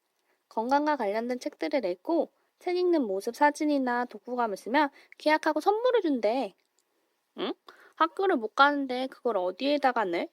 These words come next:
학교 홈페이지가 있잖아. 아, 그런 방법도 있네. 근데 나 글쓰기 잘 못해서 이런 거 맨날 안 뽑혀.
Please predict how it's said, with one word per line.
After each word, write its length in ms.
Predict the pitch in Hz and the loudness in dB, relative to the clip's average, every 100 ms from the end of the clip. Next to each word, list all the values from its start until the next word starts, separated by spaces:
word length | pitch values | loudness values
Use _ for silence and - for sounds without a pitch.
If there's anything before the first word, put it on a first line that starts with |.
| _ _ _ _ _ | _ _ _ _ _
학교 260 | 320 - | -6 0
홈페이지가 600 | 277 294 311 349 339 311 196 | 0 0 -2 -2 -2 -2 -2
있잖아. 800 | - - 262 302 277 214 220 196 _ _ _ _ _ _ - _ _ | -4 -4 -2 0 0 -2 -8 -12 _ _ _ _ _ _ -20 _ _
아, 500 | - - 180 196 262 208 | -8 -6 -2 0 -2 -2
그런 240 | 269 294 | 2 2
방법도 440 | 302 185 247 277 285 | 2 0 -2 -2 -4
있네. 360 | 196 170 202 339 _ _ _ _ | -2 -2 -6 -6 _ _ _ _
근데 540 | 277 302 320 302 302 285 | -4 -2 0 0 0 -2
나 140 | 220 | -4
글쓰기 520 | 214 214 226 - 311 190 | -4 -6 -6 -2 -2 0
잘 160 | 202 | -2
못해서 480 | 196 190 - 277 269 | -2 -4 -2 -2 0
이런 300 | 190 214 247 | 0 -2 -4
거 80 | 214 | -4
맨날 320 | 240 302 269 | -2 0 0
안 220 | 175 185 | -2 -4
뽑혀. 720 | 247 254 - 262 208 196 196 | -6 -8 -6 -4 -4 -6 -10